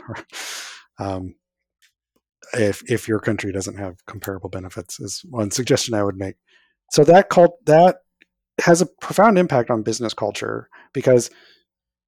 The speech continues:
people take on parental leave and they, they go away for months, like six months, they can go away, um, or more. So the companies have to be able to meta-, you know, metabolize that. It's a normal thing. It happens quite frequently.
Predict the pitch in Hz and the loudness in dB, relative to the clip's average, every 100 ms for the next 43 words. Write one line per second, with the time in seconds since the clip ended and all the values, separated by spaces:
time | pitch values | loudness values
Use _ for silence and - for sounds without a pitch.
0 | _ - 202 208 160 139 120 - 120 120 | _ -8 -2 2 4 4 2 2 0 0
1 | 110 104 104 127 127 123 - 165 165 202 | -2 -2 -4 -2 0 0 0 0 2 2
2 | 190 202 - 120 202 135 - - - 104 | 2 0 -2 0 2 0 -2 -10 -8 -10
3 | - - - 139 139 131 - 123 117 107 | -6 -4 -2 -2 -2 -2 -8 -10 -8 -4
4 | 120 120 113 113 110 - - 98 95 92 | -2 0 0 0 -4 -8 -8 -6 -6 -8
5 | 98 _ _ _ 127 147 131 120 113 - | -12 _ _ _ -2 0 0 -2 -4 -10
6 | _ _ _ _ - 135 131 - 175 190 | _ _ _ _ -2 0 0 0 -2 0
7 | 156 131 123 - 107 101 101 101 92 90 | 0 0 -2 -2 -4 -4 -8 -12 -14 -14
8 | - _ - 104 98 104 _ _ 120 - | -18 _ -8 -6 -8 -12 _ _ -4 0
9 | 220 117 95 87 90 87 - 113 143 147 | 2 2 0 -6 -12 -10 -8 0 2 2
10 | 120 170 131 90 104 101 104 98 - 107 | 2 2 0 -2 -8 -8 -10 -8 -6 -6
11 | - 131 107 101 | -6 -10 -10 -12